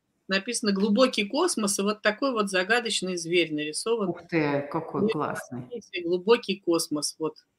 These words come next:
Speaker 1: Не знаю, опять же, каждый увидит что-то свое здесь.
Speaker 2: Мгм, мгм.
Speaker 1: Ну и, соответственно, для тех, кто выбрал цифру три, я всегда ее выбираю тоже. Вот такая карта у нас будет, вот. О,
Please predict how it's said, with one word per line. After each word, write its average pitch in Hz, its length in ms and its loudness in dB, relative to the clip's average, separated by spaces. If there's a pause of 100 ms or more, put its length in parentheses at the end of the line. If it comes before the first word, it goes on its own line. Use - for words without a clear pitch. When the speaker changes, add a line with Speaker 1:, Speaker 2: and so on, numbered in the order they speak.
(120)
Speaker 1:
Не 175 140 -4
знаю, 175 280 0
опять 165 280 0
же, 165 80 -4
каждый 226 400 4
увидит 190 240 2
что-то - 320 -4
свое 180 300 -2 (160)
здесь. 185 220 -2
Speaker 2:
Мгм, 185 120 -2 (160)
мгм. 170 460 -4
Speaker 1:
Ну 294 100 2
и, 320 80 0
соответственно, 262 500 -2
для 220 140 2
тех, 262 200 2
кто 190 140 -2
выбрал 208 300 4
цифру 202 400 0
три, 285 240 0
я 202 140 6
всегда 170 260 -4
ее 156 220 0
выбираю 180 520 -2
тоже. 175 220 -8 (720)
Вот 165 300 -10
такая 180 360 -2
карта 262 380 4
у 196 40 2
нас 190 200 -2
будет, 180 360 -8
вот. 165 220 -4 (680)
О, 170 140 0